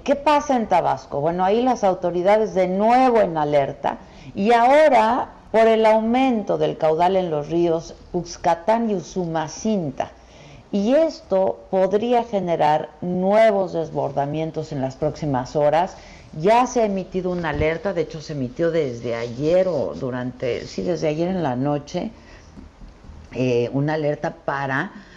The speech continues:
pues, todas aquellas personas que viven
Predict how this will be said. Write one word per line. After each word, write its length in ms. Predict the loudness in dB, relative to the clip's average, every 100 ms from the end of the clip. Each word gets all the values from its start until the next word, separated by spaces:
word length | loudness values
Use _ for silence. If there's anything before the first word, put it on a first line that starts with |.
| -20 -8
pues, 160 | -6 0
todas 240 | 0 0
aquellas 340 | -4 -2 -2
personas 640 | -2 -4 -2 -2 -2 -6 -6
que 100 | -6
viven 560 | -4 -2 0 -2 -4